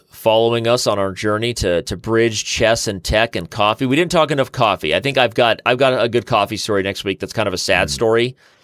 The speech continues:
Speaker 1: Um, you know, but I'm gonna foreshadow that with say that it ends with a twist ending.
Speaker 2: All right, so here's my pro tip, pro co-, hashtag pro coffee tip. Um, Starbucks, which,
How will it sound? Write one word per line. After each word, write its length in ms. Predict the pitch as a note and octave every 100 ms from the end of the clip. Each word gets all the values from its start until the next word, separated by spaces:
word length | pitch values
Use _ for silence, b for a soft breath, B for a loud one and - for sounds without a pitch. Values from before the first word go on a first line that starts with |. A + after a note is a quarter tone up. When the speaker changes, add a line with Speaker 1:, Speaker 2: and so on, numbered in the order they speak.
| b b b -
Speaker 1:
Um, 480 | G#2 F#2 F2+ D2+ G#2 b b b b _ B B B B B
you 80 | A#2+
know, 100 | F#2+
but 100 | A2+
I'm 40 | A2+
gonna 120 | G#2+
foreshadow 560 | - A#2+ - A2+ G2
that 220 | F#2+ F#2 E2+
with 100 | F#2+
say 240 | - G2
that 140 | F2+ E2+
it 120 | - -
ends 640 | A#2+ B2+ F#2 D#2 F#2+ - - b b
with 160 | - F#2+
a 60 |
twist 400 | F2+ - A#2+ F#2
ending. 400 | G2 E2 A#1+ G1+ - - - - - -
Speaker 2:
All 80 | G#2
right, 160 | F#2+
so 140 | F#2 A#2
here's 180 | C3+ C3
my 100 | C3
pro 260 | - A#2+
tip, 240 | A#2 A2+ -
pro 180 | B2 A#2
co-, 140 | A2+
hashtag 540 | - A#2+ - A2+ G2+ - -
pro 180 | A2+
coffee 260 | G2+ F2+ F#2
tip. 240 | F2+ E2 - B B B B -
Um, 460 | G#2+ G#2 F#2+ F#2+ -
Starbucks, 800 | - C#3+ C#3 G#2 F#2 - - -
which, 360 | G2+ F#2 -